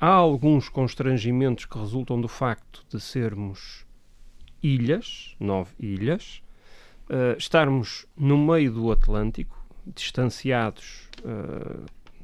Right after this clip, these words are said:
de qualquer uma das margens do Atlântico, eh, e, portanto, isso provoca condicionalismos aos quais nós não conseguimos fugir.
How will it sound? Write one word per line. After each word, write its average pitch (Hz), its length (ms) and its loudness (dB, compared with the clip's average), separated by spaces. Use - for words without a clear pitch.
de - 80 -18
qualquer 135 380 0
uma 131 180 0
das 110 220 -4
margens 107 500 -2
do 110 100 -8
Atlântico, 117 720 -8
eh, 139 240 0
e, 165 120 -2
portanto, - 480 -4
isso - 180 -4
provoca 98 640 -8
condicionalismos 120 1300 -4
aos 120 220 -6
quais 151 420 -4
nós 135 360 2
não 156 320 4
conseguimos 135 920 -2
fugir. - 480 -8